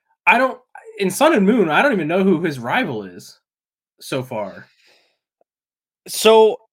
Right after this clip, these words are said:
Speaker 2: he, well, here's the thing, they, they get away from the whole main rival thing pretty early on. So he's got all the friends that he travels with that all kind of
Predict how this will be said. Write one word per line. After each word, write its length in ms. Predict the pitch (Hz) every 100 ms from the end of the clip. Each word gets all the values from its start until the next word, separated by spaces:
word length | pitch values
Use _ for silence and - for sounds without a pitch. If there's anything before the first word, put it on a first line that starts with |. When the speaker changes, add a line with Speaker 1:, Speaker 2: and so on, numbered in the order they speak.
| _ _ _ _ _ _ -
Speaker 2:
he, 140 | 190
well, 180 | 196 185
here's 240 | 180 208 147
the 60 |
thing, 220 | 123 139
they, 220 | 120 156 139
they 220 | 143 156
get 220 | 123 185
away 500 | 180 107 101 127 120
from 260 | - 117 113
the 80 | 101
whole 280 | - 127 117
main 320 | 113 113 98
rival 400 | 98 104 104 95
thing 260 | - 107
pretty 300 | 92 120 113
early 340 | 107 107 92 92
on. 320 | 101 90 90
So 320 | - 143 123
he's 300 | 113 147 139
got 200 | 123 143 135
all 240 | 139 135
the 120 | 117
friends 360 | - 127 127 117
that 120 | 117
he 100 | 98
travels 520 | 104 - 123 117 107 117
with 220 | 110 -
that 200 | 107 101
all 320 | 120 120 117
kind 320 | 113 - 113 101
of 300 | 101 98